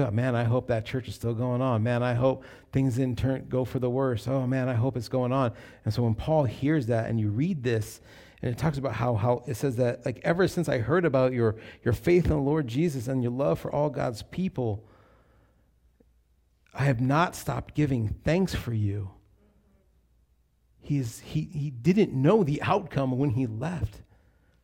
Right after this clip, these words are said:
but he knows now, and he's sending these letters. And then it gets to, uh, we're gonna skip down to eighteen, and I love this, this verse. It says, "I pray that the eyes of your heart may be enlightened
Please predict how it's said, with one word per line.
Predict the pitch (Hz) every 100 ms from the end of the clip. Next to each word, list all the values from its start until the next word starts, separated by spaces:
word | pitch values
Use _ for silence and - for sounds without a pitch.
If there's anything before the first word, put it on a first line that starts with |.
| _ _ _ _
but | 113
he | 120
knows | 117 131 143
now, | 123 139 135 120
and |
he's | 113
sending | 110 135 147 147
these | 139 107
letters. | 117 113 113
And | 110
then | 139
it | 135
gets | 123 117
to, | - 123 - - - - -
uh, | 110 107 104
we're | 113
gonna | 120
skip | 110 139 135
down | 123 120
to | 117
eighteen, | 135 120 - 117 110 95 - _ - _
and | 107
I | 110
love | 110 117 101
this, | 104 - - - _ _ _ _ _ _ _ _
this | - 104
verse. | 104 101 95 - - _ _ _ -
It | -
says, | 117
"I | 113 139
pray | - - 135 156 185 165 - - -
that | 123
the | 127
eyes | - 127 131
of | 117
your | 107
heart | - 113 107 95 - - _ _ - -
may | 123
be | 139 -
enlightened | 135 120 113 127 214 110 196